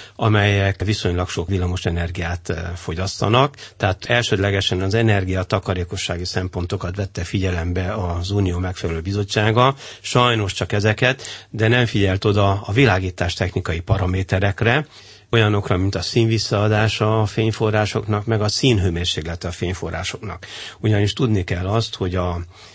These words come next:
hőmérsékleti sugárzók, értem én ez alatt az izzólámpákat, meg a halogénlámpákat, ezeknek a színvisszaadási indexe száz, tehát gyakorlatilag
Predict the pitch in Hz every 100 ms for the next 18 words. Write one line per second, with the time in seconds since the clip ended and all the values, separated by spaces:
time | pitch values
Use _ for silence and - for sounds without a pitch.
0 | - - 120 113 107 95 95 92 92 -
1 | 98 87 87 87 104 101 90 90 92 90
2 | 85 87 - 87 107 104 95 87 90 87
3 | 87 98 87 82 95 95 95 98 104 104
4 | 113 113 135 139 - - - 120 113 104
5 | 107 101 - - 98 87 85 - 123 113
6 | 104 - 92 92 87 - 78 98 92 95
7 | 95 - 120 120 - - - 87 80 113
8 | - - 101 90 98 127 - - - -
9 | 104 107 110 104 95 - 95 95 92